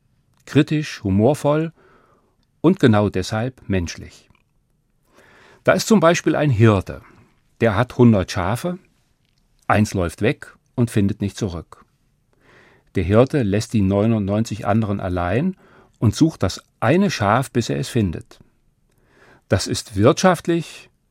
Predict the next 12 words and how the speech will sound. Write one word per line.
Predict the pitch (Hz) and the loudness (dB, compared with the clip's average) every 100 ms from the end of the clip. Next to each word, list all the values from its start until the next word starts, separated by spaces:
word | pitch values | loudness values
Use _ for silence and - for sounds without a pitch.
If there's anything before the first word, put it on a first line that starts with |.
| - | -8
riskant, | 156 151 - 92 69 - - _ _ | -6 -4 0 0 -2 -16 -20 _ _
wenn | 107 101 | 0 2
man | 95 | 2
mal | 90 92 92 | 0 -2 -4
an | 92 | -4
die | 98 | 0
Wölfe | 110 131 - | 4 4 2
denkt | 82 85 90 - | -4 -8 -8 -6
im | 104 | -6
alten | 101 90 - | -4 -8 -8
Israel. | - - - - 117 _ _ _ _ _ _ _ _ - - - - _ | -10 -12 -14 -16 -20 _ _ _ _ _ _ _ _ -20 -20 -20 -20 _
Oder | - 185 156 80 117 | 6 8 8 4 0